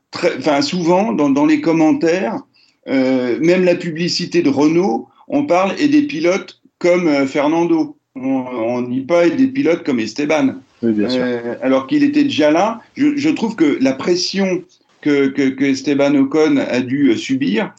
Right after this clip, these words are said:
Speaker 1: et, et subit peut-être encore est, est importante. Donc, euh, je salue juste le résultat, hein. Euh, moi, moi, je suis, euh, c'est, c'est, c'est vrai qu'il avait aussi de l'avance,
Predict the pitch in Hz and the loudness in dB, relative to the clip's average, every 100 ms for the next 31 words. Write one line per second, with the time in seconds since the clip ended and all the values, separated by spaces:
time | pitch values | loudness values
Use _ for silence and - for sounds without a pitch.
0 | _ - 123 120 139 117 127 127 135 135 | _ -4 0 2 2 0 -4 -6 -2 0
1 | 131 123 208 190 - 131 120 135 127 175 | 0 0 2 0 2 0 2 0 -2 -2
2 | 180 180 135 98 127 127 143 143 160 185 | 0 2 2 0 -2 0 0 2 2 2
3 | 190 202 185 202 170 151 139 156 143 139 | 2 0 -2 -2 -2 0 0 -2 -2 -4
4 | 113 113 _ _ _ _ 110 104 113 127 | -4 -10 _ _ _ _ -4 -2 -2 -2
5 | 104 131 139 113 110 120 120 110 110 95 | 0 0 0 -4 -6 -4 -2 0 -2 -4
6 | 98 - - - - - - 107 147 143 | -6 -14 -10 -6 -6 -6 -4 0 0 0
7 | 123 123 123 135 127 131 131 156 226 - | 0 2 4 2 2 0 2 2 0 -4